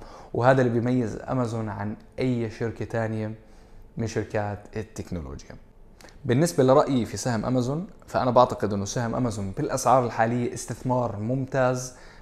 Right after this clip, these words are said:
في السنوات القادمة راح يحقق الأرباح للمستثمرين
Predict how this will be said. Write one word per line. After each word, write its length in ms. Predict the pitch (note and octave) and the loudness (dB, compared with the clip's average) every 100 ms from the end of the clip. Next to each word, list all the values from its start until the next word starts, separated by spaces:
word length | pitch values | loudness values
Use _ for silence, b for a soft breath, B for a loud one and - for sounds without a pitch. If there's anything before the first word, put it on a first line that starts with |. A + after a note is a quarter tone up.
| - | -10
في 60 | |
السنوات 440 | C3 - A#2+ B2 A#2+ | -6 0 2 2 0
القادمة 640 | A2 B2 A#2+ A2+ A2 A2 - | 0 2 2 0 -2 -6 -6
راح 140 | G#2 G#2+ | -8 -6
يحقق 400 | - - G#2+ - | -8 -6 -6 -2
الأرباح 520 | F#2 G2+ A2 G#2 G#2 | -2 0 0 0 -2
للمستثمرين 920 | G2+ G2+ - G2 G#2 G#2 G#2 G#2 G2 | -6 -6 -10 -8 -6 -6 -8 -8 -12